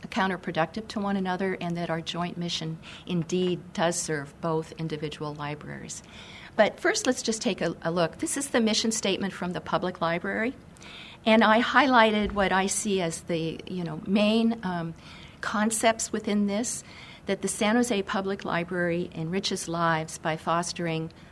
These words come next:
lifelong learning and by ensuring that every member of the community, not just certain members, not just students or not just faculty or not just seniors or,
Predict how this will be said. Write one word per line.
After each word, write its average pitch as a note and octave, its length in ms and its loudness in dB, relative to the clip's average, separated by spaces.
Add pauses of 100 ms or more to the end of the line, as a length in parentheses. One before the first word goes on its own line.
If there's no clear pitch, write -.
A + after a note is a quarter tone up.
(160)
lifelong G3 600 2
learning F3 480 -2 (1000)
and F#3+ 140 0
by F#3 120 2
ensuring G3+ 680 0
that E3 360 2 (220)
every C#4 260 4
member F#3 480 2
of E3+ 140 -8
the E3+ 80 -8
community, E3 640 -4
not F3+ 220 0 (240)
just - 320 -2
certain A3+ 380 0
members, D#3 400 -4
not F#3+ 180 -2
just - 180 -4
students F3+ 520 -2
or E3+ 80 -4
not E3+ 200 -4
just - 240 -10
faculty E3 540 -2
or E3 80 -4
not E3 200 -2
just - 260 -6
seniors F3 680 0
or, D#3+ 260 -2